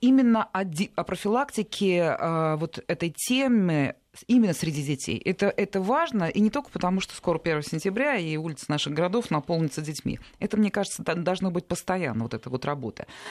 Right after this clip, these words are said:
Но начнём, что называется, с освещения вот таких специальных проектов. Расскажите о кампании по пропаганде безопасности дорожного движения «Однозначно». Она создана в рамках федерального проекта «Безопасность дорожного движения».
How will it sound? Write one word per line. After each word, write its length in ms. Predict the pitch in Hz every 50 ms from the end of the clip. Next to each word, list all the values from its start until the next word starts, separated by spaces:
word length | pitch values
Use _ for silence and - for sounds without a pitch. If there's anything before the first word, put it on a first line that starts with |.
| - -
Но 100 | 247 302
начнём, 360 | 320 320 - - 359 359 330
что 160 | - - 214
называется, 400 | 208 196 233 254 285 254 - -
с 40 | -
освещения 540 | 190 - - 202 - - 262 247 226 202 180
вот 140 | 170 170 -
таких 240 | 175 175 - 170 -
специальных 640 | - - 190 - - 214 175 151 139 139 - -
проектов. 560 | - 190 214 277 330 330 - - 139 - -
Расскажите 480 | 160 - - 214 226 302 269 - 208 175
о 20 |
кампании 640 | - - 185 185 - 254 277 311 294 247 180 156 151
по 260 | - - 160 160 147
пропаганде 540 | - 151 147 - 170 165 156 147 135 135 139
безопасности 720 | 131 147 151 165 160 - 147 131 - - 139 - - 151
дорожного 400 | 151 165 160 156 139 151 139 135
движения 400 | 139 156 165 151 135 131 135 143
«Однозначно». 540 | 147 165 190 202 - 294 320 - - - -
Она 120 | 175 196
создана 440 | 202 - 196 185 170 156 160 139 - - - - - - - - -
в 60 | 165
рамках 340 | 214 226 208 - 180 160 -
федерального 580 | - 208 185 214 196 170 135 135 143 139 156
проекта 540 | - 185 190 196 208 - - - 233 233 226 -
«Безопасность 580 | 170 170 214 214 214 - 190 - - 202 180
дорожного 380 | 175 190 185 190 185 185 180 170
движения». 480 | 165 185 190 175 190 175 170 165 165